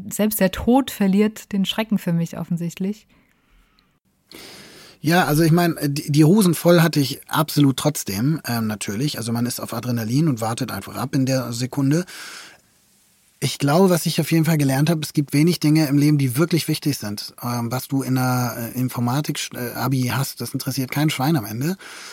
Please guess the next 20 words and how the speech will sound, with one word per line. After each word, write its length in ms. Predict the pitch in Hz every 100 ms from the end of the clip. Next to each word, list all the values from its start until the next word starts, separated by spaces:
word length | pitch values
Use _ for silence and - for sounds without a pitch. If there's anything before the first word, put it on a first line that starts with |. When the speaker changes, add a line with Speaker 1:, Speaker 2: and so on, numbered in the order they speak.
| - - _
Speaker 2:
Aber 560 | 131 139 139 135 139
ob 120 | - -
du 120 | 139
lebst 520 | 151 202 - - - -
oder, 640 | 120 123 117 113 113 110 123
ähm, 200 | 113 113
wie 80 |
viel 140 | 120 123
Geld 220 | 135 156
du 60 | 165
auf 60 |
dem 80 | 135
Konto 220 | 135 123
hast, 120 | 120
das 180 | - 139
ist 60 | 156
alles 240 | 151 151
nicht 160 | 160 -
so 100 | 143
relevant, 600 | 135 123 120 113 151 -